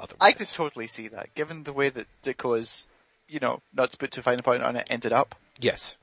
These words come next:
Speaker 2: I could very much believe that he's just like, "Well, didn't work out in my favor, but if a man signs a contract."
Speaker 1: Right, exactly. And I think one of the things that's interesting is Busiek's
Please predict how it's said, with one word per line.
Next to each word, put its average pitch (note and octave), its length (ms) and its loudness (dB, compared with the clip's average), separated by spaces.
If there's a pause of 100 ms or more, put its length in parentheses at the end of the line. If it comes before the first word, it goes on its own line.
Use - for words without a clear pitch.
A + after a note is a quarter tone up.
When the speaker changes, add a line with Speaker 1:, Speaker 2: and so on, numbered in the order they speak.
(240)
Speaker 2:
I D3+ 100 12
could C#3 160 -6 (260)
very C3 260 8
much A2 300 -8
believe G#2+ 320 -8
that - 100 -20
he's A2 160 -12
just - 220 -12
like, G2+ 200 -4
"Well, B2 420 8 (260)
didn't D3 240 0
work D#3+ 160 4
out F3+ 100 8
in E3+ 80 4
my E3+ 140 6
favor, E3 340 4
but A#2 220 4
if A#2 100 0
a G2+ 60 2
man D3+ 340 8
signs D#3+ 320 4
a D#3 60 0
contract." B2 800 6
Speaker 1:
Right, A#2 260 10 (140)
exactly. C#3 640 8
And C#3 180 12
I C#3 80 12
think D3+ 240 4
one A#2+ 160 4
of A#2 100 4
the A#2 80 0
things A2+ 220 0
that's A#2+ 200 -6
interesting A2 460 -6
is B2 160 -6
Busiek's - 840 -2